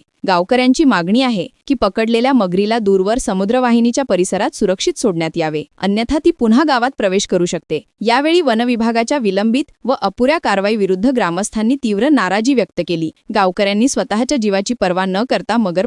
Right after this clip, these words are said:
पकडली, पण वनविभागाकडून अजूनही ठोस आणि कायमस्वरूपी उपाययोजना दिसत नाहीत. भविष्यात एखादी गंभीर दुर्घटना घडण्यापूर्वी त्वरित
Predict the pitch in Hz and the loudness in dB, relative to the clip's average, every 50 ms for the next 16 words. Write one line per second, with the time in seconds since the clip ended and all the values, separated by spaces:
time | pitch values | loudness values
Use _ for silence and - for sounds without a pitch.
0 | - 247 254 - 294 254 196 165 147 - _ _ _ - 247 254 269 240 208 196 | -4 -4 -4 -4 -4 -2 -2 -4 -4 -6 _ _ _ -4 -2 0 0 2 0 0
1 | 220 247 285 302 254 285 302 294 302 311 - 302 294 311 294 - 185 180 170 202 | 0 0 0 2 2 2 2 0 0 0 0 0 0 0 0 0 -2 -2 0 2
2 | 220 254 330 370 - - 254 233 285 - - 254 269 311 - - 180 170 180 226 | 4 4 4 4 2 4 4 4 4 2 0 0 0 0 0 0 0 0 2 2
3 | 285 - - 285 277 285 285 339 311 240 - - 185 185 180 175 175 202 240 277 | 2 2 2 0 0 2 2 2 2 2 0 0 0 2 2 0 0 0 0 2
4 | 240 190 - 185 170 - 165 160 160 156 143 - _ _ - 202 196 190 208 - | 0 0 0 -2 -4 -2 -2 -2 -2 -2 -4 -6 _ _ 0 2 2 2 2 0
5 | 233 226 220 214 190 - 214 196 208 202 185 180 175 180 220 294 339 277 269 240 | 0 0 0 -2 -2 0 0 0 0 0 0 0 4 6 6 6 6 6 2 2
6 | 208 208 208 185 - 196 196 185 185 165 160 165 170 180 - 180 170 180 247 269 | 2 2 0 0 -2 -4 -2 -2 -2 -2 -2 -2 -4 -4 -4 -4 -2 -2 -2 -2
7 | - 190 175 185 277 | -2 -2 0 0 0